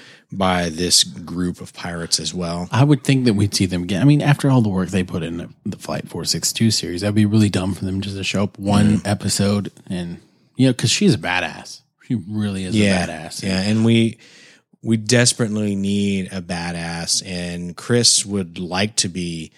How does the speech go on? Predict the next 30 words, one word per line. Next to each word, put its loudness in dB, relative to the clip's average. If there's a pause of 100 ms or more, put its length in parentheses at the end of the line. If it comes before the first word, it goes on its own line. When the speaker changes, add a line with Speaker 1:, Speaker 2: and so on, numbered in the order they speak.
(360)
Speaker 1:
that -6
badass, -6
but -10
his 0
scene 2
with -4
Ophelia 0
in -6
this 2
episode, -2
I'm -8
like, -8
"Dude, -2
fuck, -12
come -4
on, -2
she's 0
lobbing -2
softballs 0
up -4
for -4
you." -4
Speaker 2:
What 0
she's 0
basically 2
saying 2
is, -4
"If -8
you -2
want, 2